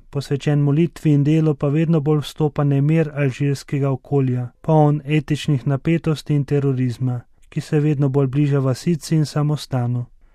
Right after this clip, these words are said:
Bratje in patri trapisti so postavljeni pred težko odločitev, vendar v tem niso sami, saj so preko molitve povezani z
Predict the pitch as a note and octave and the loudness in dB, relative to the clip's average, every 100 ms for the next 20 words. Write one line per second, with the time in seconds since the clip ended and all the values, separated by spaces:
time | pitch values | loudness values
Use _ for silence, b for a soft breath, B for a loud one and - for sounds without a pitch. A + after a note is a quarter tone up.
0 | - _ _ - C3+ C#3 D3+ - D3+ C#3+ | -20 _ _ -4 0 4 4 2 2 2
1 | C#3 D#3 D#3+ D3 C#3+ C#3 C#3 F#3 F3+ - | 2 2 2 0 -4 -2 -2 0 -2 -2
2 | E3 - D3 D3 - D#3 D3+ D3+ D3 C#3 | -4 -2 -4 -4 -4 0 2 4 2 2
3 | D3 C3 D3 C#3 - C#3+ B2 C3 D3 C3 | -2 -2 -2 -2 -4 -4 -4 -4 -4 -4
4 | B2+ A#2+ - _ _ D3+ D3 D3 C#3+ B2+ | -4 -6 -8 _ _ 0 4 4 4 2
5 | - D#3+ D#3 E3 - E3 - C3+ B2+ B2 | 2 2 4 2 0 -4 -4 -4 -2 -4
6 | A#2+ - - D3+ - D3 D3 D3 D3+ D3 | -6 -10 -4 -4 -2 -4 -2 0 2 2
7 | D3+ F3 - D#3+ C#3 D3 D3+ D3 D3 C#3+ | 2 0 0 -2 0 0 0 0 0 0